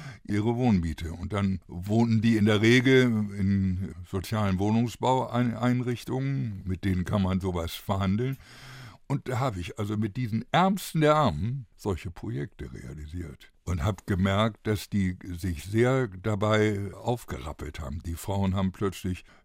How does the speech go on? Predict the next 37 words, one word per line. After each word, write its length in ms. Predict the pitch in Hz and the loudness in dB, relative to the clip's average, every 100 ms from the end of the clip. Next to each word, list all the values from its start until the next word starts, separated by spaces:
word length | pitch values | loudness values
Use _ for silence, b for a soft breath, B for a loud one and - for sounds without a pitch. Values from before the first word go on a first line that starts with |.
| - | -4
sich 260 | 98 92 | -2 -2
untereinander 920 | - 107 98 98 101 104 107 113 113 107 b - | 0 2 2 0 2 4 4 4 2 -4 b -4
Mut 280 | 101 101 | -2 -2
gemacht 420 | - 101 107 98 - | 0 2 2 -2 -4
und 220 | 92 92 | -4 0
wieder 280 | 92 95 98 | 0 -2 -2
angefangen 600 | 95 92 110 92 92 90 | 0 0 2 2 2 0
zu 160 | 104 | -6
kochen. 580 | - 92 87 120 120 131 _ _ | -6 -6 -6 -6 -6 -10 _ _
Vorher 320 | - 90 87 | -6 -2 0
haben 160 | 87 | 0
sie 180 | 87 98 | -2 -4
eigentlich 300 | 90 90 85 | -2 -2 -2
immer 260 | 98 92 87 | -2 -2 0
nur 240 | 92 90 | 0 0
so 140 | 85 85 | -2 -4
Fertigsachen 800 | - 95 90 92 - 101 104 110 | -4 -4 -4 -4 -4 -4 -4 -2
gemacht, 380 | 104 113 - - | -2 -4 -6 -10
so 100 | 87 | -10
Fertiggerichte. 1080 | - 92 90 98 - - 104 101 - 113 - B B B B B B - | -6 -6 -4 -6 -6 -8 -4 -4 -6 -10 -10 B B B B B B -4
Da 160 | 117 | 0
habe 180 | 110 127 | 2 2
ich 120 | 107 | 0
gelernt, 400 | - 117 123 127 | 0 2 2 2
dass 180 | 110 95 | 0 0
das 220 | 101 92 | -2 -2
wirklich 380 | 98 - 95 95 | -6 -6 -8 -6
auch 200 | 90 90 | -8 -8
gerade 480 | - 85 107 120 127 | -6 0 0 0 0
mit 220 | 113 92 | 0 0
Leuten 480 | 101 104 98 104 90 | 2 2 2 0 0
geht, 420 | 95 101 101 - | 2 2 0 -2
die 240 | 98 95 95 _ | -2 -2 -4 _
gar 200 | - 110 | -4 -4
nichts 280 | 64 - - | -4 -10 -12
mehr 160 | 60 - | -14 -10
haben. 300 | 85 87 | -10 -10